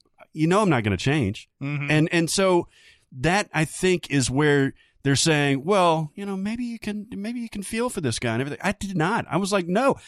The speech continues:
Speaker 1: I was laughing in his face just like she was.
Speaker 2: Mm-hmm.
Speaker 1: And what a great performance that she did. She was like, "Your face. I hate your face."
Speaker 2: Yeah, yeah.
Speaker 1: And I'm like, "Yes, I agree."
Speaker 2: But this is, this is the, this is the rub for me, and this is why I ended up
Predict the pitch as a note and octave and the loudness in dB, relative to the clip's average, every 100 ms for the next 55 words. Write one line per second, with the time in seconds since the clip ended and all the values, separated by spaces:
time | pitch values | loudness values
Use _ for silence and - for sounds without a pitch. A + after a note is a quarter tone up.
0 | - D#3+ A#3 F3 D#3+ E3 E3+ F3+ D#3+ D3+ | -4 0 2 2 4 4 4 4 4 2
1 | - C#3+ D3 - D3+ D#3 D3 - F#3+ C4+ | 2 2 2 0 -2 0 -2 -2 -2 2
2 | A#2+ F2 F2+ D3 D#3 D3+ D3+ D#3+ E3+ D#3+ | 2 2 -2 -4 -2 0 0 0 0 2
3 | A#3 C#3 F3 F#3+ D3+ - D#3 G3 A#2+ - | 2 2 2 2 0 2 4 4 2 2
4 | A#2 - E3+ G#3+ B2 - D3+ D3 D3 G#3 | -2 -2 -2 0 0 -2 -2 -2 0 -2
5 | - - A3+ C4+ - - - - _ - | -2 2 4 4 2 -2 -4 -16 _ -12
6 | - B2+ D3+ C#4 - F4 - - - D#3 | -4 0 2 2 2 0 0 -4 0 2
7 | D#3+ G3 A3+ - C3+ E3+ F#3+ - F#3+ G3 | 4 6 4 4 2 4 2 0 -2 -2
8 | C4 C4+ D4 D#4 D4 - C4 D4 C#4 D4+ | 0 0 4 6 6 4 4 4 4 0
9 | - D#4+ - A#3 G3+ D4+ - C#4+ A#3 D#3+ | 0 -2 0 0 2 0 0 -4 -6 -4
10 | B3 C#4+ D4+ A#3+ B3+ A#3 G3 A3 C4+ B3 | -2 0 -2 -2 0 0 0 -4 -4 -4
11 | G#3+ G#3+ G#3+ B3+ A3+ D3+ B2 - D#3+ D3+ | -2 0 2 4 4 0 -4 -2 0 2
12 | C3+ A#2+ C3 F#3 A3 G3+ F3+ G3+ G#3 F#3+ | 0 -2 -2 -2 -2 -6 0 0 2 0
13 | F#3 F#3 F3 E3 - | -2 -2 0 0 0